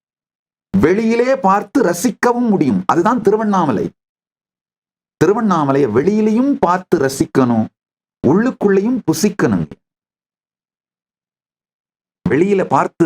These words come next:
ரசிப்பது, அதை உள்ளுக்குள்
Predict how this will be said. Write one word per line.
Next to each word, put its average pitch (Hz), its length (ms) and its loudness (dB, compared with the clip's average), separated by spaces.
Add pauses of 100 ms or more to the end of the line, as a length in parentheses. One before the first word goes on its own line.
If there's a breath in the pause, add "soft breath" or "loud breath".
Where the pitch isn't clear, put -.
ரசிப்பது, 113 540 0 (1500)
அதை 117 200 0 (140)
உள்ளுக்குள் 190 500 0